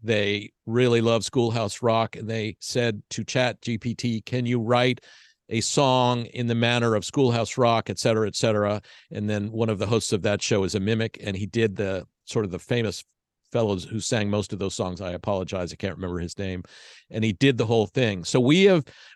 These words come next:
we're not using it on a daily basis, but we got busy with it right away to try and figure it out. I even asked it to define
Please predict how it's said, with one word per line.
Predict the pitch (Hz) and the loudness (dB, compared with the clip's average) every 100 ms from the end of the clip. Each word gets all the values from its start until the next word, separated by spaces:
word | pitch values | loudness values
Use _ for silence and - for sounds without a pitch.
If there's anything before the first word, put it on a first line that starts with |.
| - | 2
we're | 156 | 6
not | 170 190 120 | 6 4 4
using | 160 180 165 | 4 4 4
it | 127 | 4
on | 120 | 2
a | 107 | 2
daily | 135 139 139 | 4 4 4
basis, | 131 120 - 120 | 2 0 -2 -6
but | - 127 | -2 0
we | 127 | 2
got | 143 120 - | 2 2 4
busy | 147 123 | 4 4
with | 101 98 | 2 0
it | - - | -4 0
right | 110 104 | 2 4
away | 98 101 85 | 4 2 0
to | 98 | -6
try | - 98 | -4 -2
and | 92 - | -2 -4
figure | 104 95 | -2 0
it | |
out. | 92 | 2
I | |
even | 117 117 | 2 2
asked | 110 107 107 | 2 0 -4
it | |
to | - 113 101 - | -4 -2 -4 -6
define | 98 - 104 101 87 | -6 -2 0 0 -4